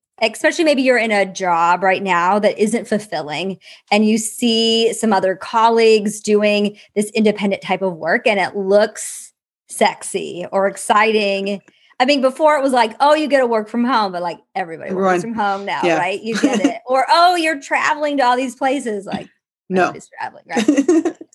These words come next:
Speaker 1: So actually, it's interesting now. People are getting a taste of what this work from home thing is. And, um,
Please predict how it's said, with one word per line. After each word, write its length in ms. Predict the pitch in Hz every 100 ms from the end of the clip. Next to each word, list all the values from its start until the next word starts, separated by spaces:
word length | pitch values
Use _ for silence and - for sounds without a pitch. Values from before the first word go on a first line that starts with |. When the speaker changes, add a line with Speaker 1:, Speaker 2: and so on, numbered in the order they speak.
| _
Speaker 1:
So 260 | - 302 269
actually, 420 | 339 587 - 427
it's 140 | 285 -
interesting 420 | 494 539 403 294
now. 200 | 262 214
People 320 | - 392 440
are 100 | 320
getting 300 | 262 247 247
a 80 | 208
taste 480 | 208 - 269 269 277
of 140 | 208
what 180 | 196 208
this 180 | 208 208
work 440 | 190 175 196 196
from 180 | - 214
home 280 | 208 185 190
thing 240 | 202 214 220
is. 440 | 220 233 233 226 - - _ -
And, 540 | 220 208 202 196 196 185 -
um, 500 | 190 185 180 180